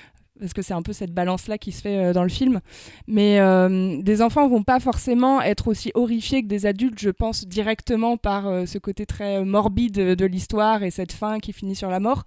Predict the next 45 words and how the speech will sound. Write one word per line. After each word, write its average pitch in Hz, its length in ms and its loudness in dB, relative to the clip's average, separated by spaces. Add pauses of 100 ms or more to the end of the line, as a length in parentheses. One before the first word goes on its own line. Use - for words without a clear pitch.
(280)
Mais 240 260 0
malgré 214 360 0
tout, 277 180 -2
c'est 233 140 -6
un 190 100 -4
message 196 320 -4
qu'ils 202 200 -12
vont 185 100 -8
quand 202 120 -8
même 196 200 -6
prendre 247 260 -2
et - 20 -4
qui 214 140 -6
leur 196 140 0
servira, 202 480 0
quoi. 185 160 -6
Enfin, 175 240 -8 (320)
c'est - 100 -6
un 196 140 0
imaginaire 233 640 2
qui - 100 -8
est 196 60 0
précieux 254 640 -2
et 190 320 2 (240)
c'est - 140 -6
important, 233 400 0
tu - 160 -12
vois, 202 140 2
de, 180 300 0
de 170 280 -2
raconter 180 420 -6
des 190 180 -8
histoires 226 280 -8
qui 202 80 -10
sont 190 160 -10
un 185 80 -6
peu 226 240 0 (360)
dérangeantes 214 800 0
dans 202 180 -2
ce - 80 -8
qu'elles 202 160 -2
racontent 202 480 -4
et 180 160 -4
un 175 120 -6
peu, - 140 -8